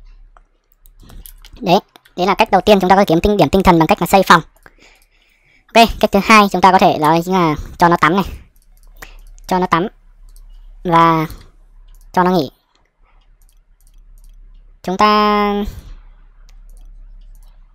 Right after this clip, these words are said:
chúng ta set thời gian nghỉ của chúng nó. Cái thời gian nghỉ chính là cái thời gian xanh xanh này này. Chúng ta cho nó, chúng ta có thể cho nó tối đa đến bốn, bốn điểm tinh thần. Cứ bắt đầu tính từ hai, cái hai giờ nghỉ. Đây là một giờ nghỉ này, đây là một giờ nghỉ. Đấy, còn đây là hai giờ nghỉ này.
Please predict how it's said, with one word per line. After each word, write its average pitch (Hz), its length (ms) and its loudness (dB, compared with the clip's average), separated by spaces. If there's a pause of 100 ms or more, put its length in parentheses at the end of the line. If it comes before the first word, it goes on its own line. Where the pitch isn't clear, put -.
(420)
chúng 185 100 -10
ta 196 80 0
set 247 180 0
thời 190 120 2
gian 196 140 4
nghỉ 165 160 0
của 139 60 -2
chúng 151 120 0
nó. 175 140 0 (680)
Cái 190 80 -4
thời 196 100 4
gian 202 120 4
nghỉ 170 160 0
chính 165 80 -2
là 196 80 0
cái 185 100 -4
thời 180 100 0
gian 190 160 4 (540)
xanh 185 100 -4
xanh 185 100 2
này 170 100 -2
này. 151 100 -4 (280)
Chúng 165 120 -10
ta 175 60 -2
cho 175 180 0
nó, 170 180 0 (420)
chúng 170 100 -4
ta 180 140 2
có 180 60 0
thể 180 120 0
cho 185 160 0
nó 170 100 -2
tối 170 160 -2
đa 180 140 0
đến 175 100 -2
bốn, 262 340 -2 (200)
bốn 196 140 0
điểm 190 120 2
tinh 185 100 -2
thần. 175 140 2 (520)
Cứ 226 240 2
bắt 247 100 0
đầu 185 80 2
tính 175 160 -2
từ 196 60 0
hai, 196 260 0 (240)
cái 185 360 -2
hai 208 160 4
giờ 175 120 4
nghỉ. 143 200 -2 (640)
Đây 190 100 2
là 175 60 -2
một 165 100 -4
giờ 165 80 0
nghỉ 143 160 -4
này, 147 80 -6 (260)
đây 175 60 -6
là 160 40 -2
một 151 80 -4
giờ 147 80 -6
nghỉ. 143 160 -8 (460)
Đấy, 160 100 -6
còn 165 80 -6
đây 170 80 0
là 180 60 -2
hai 175 120 0
giờ 165 80 -2
nghỉ 143 140 -6
này. 147 80 -6